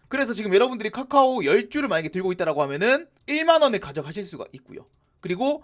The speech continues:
만약에 백 주를 갖고 있으면 얼마? 백 주를 갖고 있으면 배당금으로만 십만 원을 여러분들이 받아가실 수가 있다. 지금 여러분들 최근에 뭐 나라에서 나오는 민생회복 소비 쿠폰만 해도 십오만 원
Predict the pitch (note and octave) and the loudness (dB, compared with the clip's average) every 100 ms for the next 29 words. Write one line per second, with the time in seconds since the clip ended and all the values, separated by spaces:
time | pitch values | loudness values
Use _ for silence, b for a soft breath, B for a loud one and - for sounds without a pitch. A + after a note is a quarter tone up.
0 | b D3 F3 F#3+ G3+ - D#4+ B3+ A3 A3 | b -6 0 0 0 -4 -2 -2 -2 -4
1 | G3 F3 D3+ E3 F#3+ B3+ - - F3 B3+ | -6 -8 -6 -4 -2 -4 -4 -8 -8 -6
2 | G#3+ F#3+ F3 D3+ D#3+ A#3 F4 _ _ D#3+ | -4 -2 -4 -8 -4 -2 -2 _ _ 0
3 | F3 C4+ D4 D#4+ C4 B3 D4+ F#4+ _ _ | 2 2 0 0 2 4 2 0 _ _
4 | _ - - G#4 A4 G#4+ F#4+ C#4 D4 G3+ | _ -12 -8 -6 -4 -4 -2 -2 -2 -2
5 | D#3+ D#3 C3+ F#3+ C3 D3+ D3 C#3+ E3+ D#3+ | -2 -6 -10 -10 -10 -10 -10 -14 -16 -8
6 | F#3+ - _ _ E3+ - - G#2 _ _ | -8 -8 _ _ -20 -12 -12 -12 _ _
7 | _ A#3+ D#4 C#4 D4 C#4+ C4+ D#4+ E4 D4+ | _ -8 -2 2 4 2 -2 -2 0 0
8 | B3 A3+ D#3 C4 C4+ A3+ F#3 G3 F3 D#3+ | 2 2 4 4 4 2 0 -2 -4 -6
9 | G3 C4 D#4+ D#4 - C#4+ D#4 D#4 D4+ C4 | 0 2 4 2 0 -4 -4 -2 0 0
10 | A3 F#3+ B3 F3+ - b b - F4 - | 2 2 4 4 2 b b -4 -4 -4
11 | A#3+ C#4 D4+ C4 - | -4 4 4 4 -4